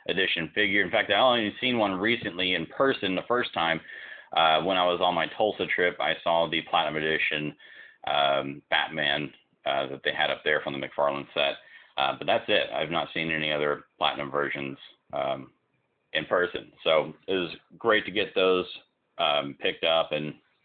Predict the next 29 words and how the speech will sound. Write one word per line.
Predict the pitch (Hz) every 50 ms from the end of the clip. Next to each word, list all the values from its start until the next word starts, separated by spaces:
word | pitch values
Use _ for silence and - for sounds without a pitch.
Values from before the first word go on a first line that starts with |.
| _ _ _ _ _ _ _ _ _ -
added | 113 131 139 131
to | 135
the | 123
collection. | - - 127 123 117 - 101 90 85
So | - 107 98 90 - - - - - - - -
that | 104 131
was | 139 131 123 117 104
the | 104
big | 98 95 117 113 104
boy | 104 113 117 110 113
purchase | - 117 113 113 - - 123 123 - - - - - - - _ _ _ _ _ _ _ _ _ _ _ _ _ _ _ - -
for | - 123 123
the | 123 120
week. | 110 113 113 117 104 - 90
Big | 90 110 110 101 95
get | 90 104 107 104 92 - -
there, | 95 101 104 101 104 95 82
and, | 90 90 87 87 85 85 80
uh, | 73 78 85 82 80 78
big, | 78 80 82 90 92 92 92 85 82 - - - -
um, | 85 82 80 78 78 76 76 76 73 73 _ _ _ _ _ -
thanks | 85 90 87 80 - - - - -
to | 80 78 78 78 73 - - - - - - _ _ -
those | 85 82 78 -
that | 78
helped | 76 80 73 73
make | 73 73 73 -
it | -
happen. | - - 76 71 65 - 69 67 - - - 69 -